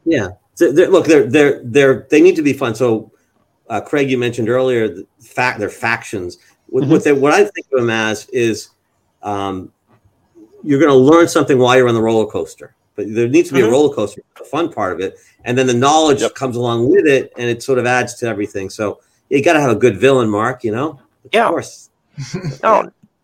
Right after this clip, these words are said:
Speaker 2: Is that
Speaker 3: no, I, I, I, they're really well done, and, and it's, you know, I've to-, told you that. You know, th-, th-, uh, yeah, it, it's v-, your novels are very similar to, uh, like, N-, North by Northwest, Marathon Man.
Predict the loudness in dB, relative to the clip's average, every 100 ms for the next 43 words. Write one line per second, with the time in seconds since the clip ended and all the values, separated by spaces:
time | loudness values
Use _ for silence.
0 | -4 0 0 0 0 0 0 -2 0 0
1 | 2 0 0 -2 0 2 2 0 -2 -4
2 | -10 -6 -8 -6 -10 -12 -14 -6 -4 -4
3 | -6 -6 -4 -4 -2 0 0 2 0 0
4 | -2 -2 -4 -8 -18 -20 _ _ _ _
5 | -18 -18 -12 -12 -12 -18 _ _ _ -2
6 | 0 2 2 4 2 2 -2 -2 -4 -10
7 | -18 -20 _ _ _ -20 -20 -20 -20 _
8 | _ -2 2 4 4 2 -2 0 0 0
9 | -6 -6 -2 -4 -4 -6 -4 -4 -2 0
10 | 2 2 0 -4 -10 -8 -8 -8 -20 _
11 | -20 -10 -4 -4 -2 -2 0 0 -2 -2
12 | -2 2 2 2 0 -4 -8 -12 -16 -18
13 | _ _ _ _ _ _ _ _ _ -6
14 | -2 -2 -2 -4 -4 -4 -4 -6 -10